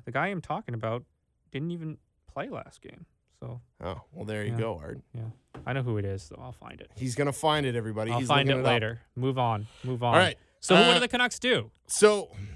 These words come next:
Speaker 2: okay, so what do the Canucks do? I think they just gotta stay the course, and if there is somebody out there who, who they can, you know, maybe roll a dice on that other teams have passed up, then they can offer him something tiny, and he can ride the pine,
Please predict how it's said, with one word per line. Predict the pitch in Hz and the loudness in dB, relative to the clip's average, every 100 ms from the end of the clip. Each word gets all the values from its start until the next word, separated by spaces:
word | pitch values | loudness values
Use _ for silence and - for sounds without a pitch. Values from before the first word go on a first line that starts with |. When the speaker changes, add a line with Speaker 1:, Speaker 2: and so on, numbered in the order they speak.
| - - | -16 -12
Speaker 2:
okay, | 135 120 | -8 -6
so | - 147 | -2 0
what | |
do | 160 | 0
the | 160 | -2
Canucks | 170 151 - | -4 -6 -6
do? | 127 175 330 - 135 - | -4 -4 -4 -10 -20 -10
I | 120 | -6
think | 123 143 | -4 -2
they | 156 | -2
just | 135 143 | -4 -4
gotta | 156 151 147 | -2 -2 -2
stay | 127 - - 135 | -4 -6 -6 -4
the | 147 | -4
course, | - 151 147 - | -4 -2 -2 -4
and | 120 | -8
if | - | -6
there | 120 | -6
is | 120 127 | -4 -4
somebody | 131 120 120 110 | -6 -6 -4 -4
out | 113 | -4
there | - 117 104 - | -4 -4 -4 -8
who, | 123 117 110 98 _ _ _ _ _ _ - | -8 -6 -6 -10 _ _ _ _ _ _ -14
who | 123 | -8
they | 120 113 | -6 -6
can, | - 110 117 117 110 123 _ _ _ - | -6 -6 -4 -4 -6 -10 _ _ _ -8
you | 120 | -6
know, | 117 | -4
maybe | 117 120 120 | -4 -4 -4
roll | 117 117 113 | -4 -4 -4
a | |
dice | 107 107 113 - | -6 -6 -6 -6
on | 107 107 | -4 -4
that | 101 - | -6 -8
other | 110 110 | -8 -6
teams | 101 117 101 | -6 -6 -8
have | 101 | -10
passed | - 95 95 - | -8 -8 -8 -10
up, | 101 - | -10 -10
then | 101 | -12
they | 95 | -12
can | 98 | -10
offer | 95 90 - | -12 -12 -12
him | 95 | -12
something | 101 - - | -10 -12 -14
tiny, | 95 92 87 90 98 | -16 -14 -14 -14 -14
and | 143 | -16
he | 107 | -16
can | - | -16
ride | 60 58 - | -16 -16 -16
the | |
pine, | 110 - - - | -18 -16 -18 -18